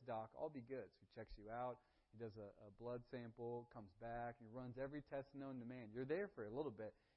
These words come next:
He comes back, and he says, "I want you to sit down." <laughs> "Oh, why?" The doctor says, "It's worse than you think." He said, "Well, I just have a little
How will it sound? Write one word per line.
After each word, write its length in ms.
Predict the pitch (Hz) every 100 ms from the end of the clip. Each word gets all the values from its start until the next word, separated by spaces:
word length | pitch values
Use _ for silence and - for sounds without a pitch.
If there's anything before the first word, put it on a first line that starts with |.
| -
He 80 | 151
comes 200 | 143 113
back, 280 | 139 135 -
and 80 | 113
he 60 | 101
says, 160 | 110
"I 40 | 117
want 200 | 123 123
you 80 | 104
to 80 |
sit 160 | - 117
down." 240 | 139 135 95 - -
<laughs> 40 | 220 -
"Oh, 240 | 196 269 -
why?" 520 | 120 113 87 95 90 90 - _ _ _ _ _ 120
The 60 | 120
doctor 240 | 113 120
says, 200 | 117 107 98
"It's 120 | 98
worse 240 | 120 135
than 120 | 131 135
you 120 | 131
think." 200 | 165 147 _ _ _ _ _ _ _ _ _ - -
He 120 | 127
said, 120 | 131
"Well, 120 | 139
I 80 | 226
just 120 | 196
have 120 | 143
a 40 | 135
little 180 | 123